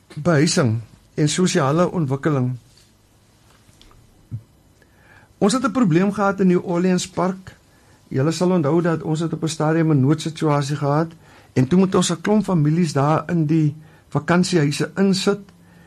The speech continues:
en dit het 'n goeie agt jaar gevat om hulle net weer daar uit te kry. So, ek kan nou in April maand is die laaste familie nou uit daar. So, nou kan ons begin om die plek op te gradeer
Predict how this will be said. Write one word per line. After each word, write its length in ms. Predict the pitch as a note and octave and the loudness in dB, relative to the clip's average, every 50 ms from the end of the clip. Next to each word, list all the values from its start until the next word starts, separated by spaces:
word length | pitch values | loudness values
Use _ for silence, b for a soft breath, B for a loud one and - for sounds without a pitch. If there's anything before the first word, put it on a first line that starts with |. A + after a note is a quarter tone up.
| b b b b | b b b b
en 180 | - E3 C#3+ | -2 0 2
dit 140 | A#2 E3+ G3 | 2 2 0
het 140 | B3 B3+ B3+ | 0 0 0
'n 60 | A#3+ | -2
goeie 340 | - - - A#3 A#3+ A#3+ - - - _ | -2 0 2 2 4 2 2 -2 -8 _
agt 240 | - G#3+ A3 - - F#3 | -2 -2 -2 0 0 0
jaar 300 | F3 D#3+ E3 E3 F3 F3+ | 2 2 2 2 0 0
gevat 420 | F3 F3 - - D#3+ E3 D#3+ - | -2 -6 -6 -6 -6 -6 -4 -2
om 120 | D#3+ D#3+ | -2 0
hulle 180 | D#3+ D#3 D#3 D3+ | 2 2 2 2
net 240 | C#3+ D3+ D#3+ D3+ B2+ | 2 2 2 2 2
weer 220 | B2 D3 D3 D3 | 2 2 2 2
daar 160 | C#3 D3 - | 0 -2 -2
uit 200 | - D#3 D3 - | -2 -4 -6 -4
te 80 | - C#3+ | -6 -6
kry. 300 | D3 - A#2+ A#2 A2 A2 - - _ _ _ b b b b b b b b b b b b b b b b b b b _ _ _ _ | -6 -4 -4 -4 -6 -8 -10 -16 _ _ _ b b b b b b b b b b b b b b b b b b b _ _ _ _
So, 300 | - - G#3 G#3 G#3 G3+ F#3+ - - | -4 0 2 2 2 2 -2 -6 -6
ek 160 | - G3 F#3+ | -4 -4 -2
kan 160 | G#3 G#3 G#3 G3+ | 0 2 2 4
nou 240 | F#3 F#3+ G3+ G3+ - - | 4 4 4 2 2 0
in 140 | F3 F3+ F3+ - - | -2 -4 -2 -4 -8
April 320 | E3+ - G3+ G3+ G#3 G#3 G3 | -4 -2 0 2 2 2 2
maand 300 | F3+ F3+ F3+ F3+ F3+ - F3 | 2 0 0 -2 -2 -4 -4
is 100 | - - | -2 -2
die 100 | F3 D#3 | 0 0
laaste 460 | C#3 B2+ B2+ C#3+ D#3+ D#3+ - G#3 F#3+ | 2 2 4 2 2 2 0 -2 -2
familie 420 | F#3+ F3+ E3 D#3+ D3+ D#3 D#3 D#3 D3+ | -2 -2 0 0 2 2 2 4 2
nou 140 | D3+ C#3+ - | 2 0 0
uit 140 | E3 D#3+ D3 C#3 | -2 -4 -2 -2
daar. 260 | B2+ B2+ C#3+ F3 F3+ - - - - _ b b b b b b b b b - | -2 0 0 -2 -4 -6 -12 -20 -20 _ b b b b b b b b b -10
So, 480 | - - E3 D#3+ D#3+ E3 D#3+ D#3 D#3 D#3 - - - - | -4 0 2 4 4 4 4 2 0 -4 -10 -18 -14 -8
nou 200 | E3 D3 D3+ D#3 | -2 -2 0 0
kan 140 | E3+ G#3 A3 | 2 2 2
ons 100 | A3 F#3+ | 2 0
begin 240 | G3+ - - G3+ G3+ | 0 0 2 2 4
om 80 | G3 F#3+ | 4 2
die 100 | F#3 F#3 | 2 0
plek 280 | F#3+ F#3+ F3 F#3 - - | 0 -2 -2 -2 -4 -6
op 140 | E3 - - | -6 -2 -2
te 80 | G#3 G3 | -2 -2
gradeer 560 | - F#3+ F#3+ F3+ D#3+ D3+ F3 F3+ F3+ F3 | 0 0 0 0 2 2 2 2 2 2